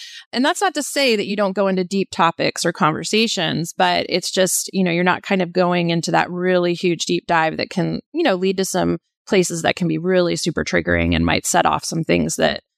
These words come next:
then you need to refer them out to go to a therapist <laughs> for and get that deeper work on. I've loved hearing from everyone's perspectives. And I think it also made me feel more grounded in my own work as a therapist, as far as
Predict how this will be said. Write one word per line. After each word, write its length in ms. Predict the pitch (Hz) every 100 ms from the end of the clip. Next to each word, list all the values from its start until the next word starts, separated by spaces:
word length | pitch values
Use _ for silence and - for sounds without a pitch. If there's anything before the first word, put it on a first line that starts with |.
| _
then 160 | 175 175
you 80 |
need 180 | 170 175
to 80 | -
refer 320 | 170 - 214
them 160 | 190 175
out 220 | 165 -
to 100 | -
go 160 | 190 208
to 120 | 208
a 40 |
therapist 560 | 202 180 165 - 196 -
<laughs> 40 |
for 140 | 170 202
and 120 | 175
get 160 | 185 190
that 280 | 185 170 -
deeper 300 | 180 175 175
work 300 | 170 175 -
on. 260 | 170 170 170 - _ _ -
I've 160 | 202
loved 320 | 214 220 226
hearing 320 | - 220 214 202
from 160 | 190
everyone's 380 | 185 185 180 175 - 170 - 202
perspectives. 720 | - 214 214 214 202 202 - - _ _ _
And 120 | 226
I 60 | 240
think 220 | 330 370
it 120 | 415
also 320 | 208 226 -
made 200 | 254 220
me 120 | 202 190
feel 280 | - 214
more 200 | 220 202
grounded 720 | 165 165 175 202 233 277 277 233
in 440 | 202 196 190 185 175
my 220 | 185 175
own 180 | - 190
work 220 | 208 196
as 120 | 196 185
a 80 |
therapist, 600 | 175 180 180 175 180 170 -
as 180 | 175
far 240 | - 175 175
as 360 | 175 170 170